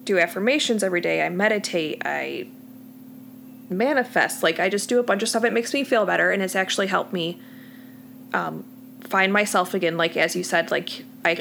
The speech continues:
Speaker 1: completely
Speaker 2: some of
Speaker 1: lost
Speaker 2: that
Speaker 1: myself in my
Speaker 2: anxiety.
Speaker 1: past relationship. And I had come to find out that I was anxiously attached when I got into a relationship. Like, um, just with the guys that I've dated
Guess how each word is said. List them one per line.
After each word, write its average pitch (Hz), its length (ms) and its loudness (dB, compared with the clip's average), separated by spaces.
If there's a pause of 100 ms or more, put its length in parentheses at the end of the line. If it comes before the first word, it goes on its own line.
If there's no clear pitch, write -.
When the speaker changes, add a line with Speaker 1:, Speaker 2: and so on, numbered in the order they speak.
(140)
Speaker 1:
completely 285 300 2
Speaker 2:
some 240 60 6
of 214 60 6
Speaker 1:
lost 202 120 2
Speaker 2:
that - 80 4
Speaker 1:
myself 185 400 2
in 190 120 4
my 180 80 6
Speaker 2:
anxiety. 180 160 2
Speaker 1:
past 180 300 2
relationship. 180 680 -2 (1160)
And 220 240 2
I 196 160 4
had 202 300 0
come 202 220 0
to 196 80 -2
find 185 240 2
out - 160 2
that 185 100 2
I 175 100 2
was 170 380 -2 (520)
anxiously 196 600 0
attached - 640 -2
when - 120 -2
I 165 120 -2
got 165 260 -4
into 185 240 -4
a 165 60 -2
relationship. - 680 -6 (340)
Like, - 280 0 (1200)
um, 170 420 -6
just - 160 0
with 233 120 2
the 220 60 2
guys 202 260 2
that 190 100 0
I've 185 120 0
dated 185 380 0